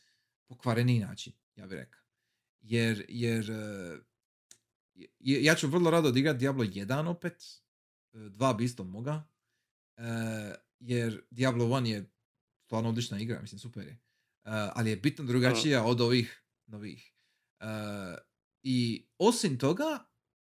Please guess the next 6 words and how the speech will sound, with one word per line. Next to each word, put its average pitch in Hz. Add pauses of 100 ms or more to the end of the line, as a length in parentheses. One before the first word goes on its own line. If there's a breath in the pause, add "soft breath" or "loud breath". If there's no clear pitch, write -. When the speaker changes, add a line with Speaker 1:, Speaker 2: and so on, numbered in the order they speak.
(220)
Speaker 1:
ja, 143
ja 156
nemam, 170 (480)
ono, - (100)
ne, 113
ne, 120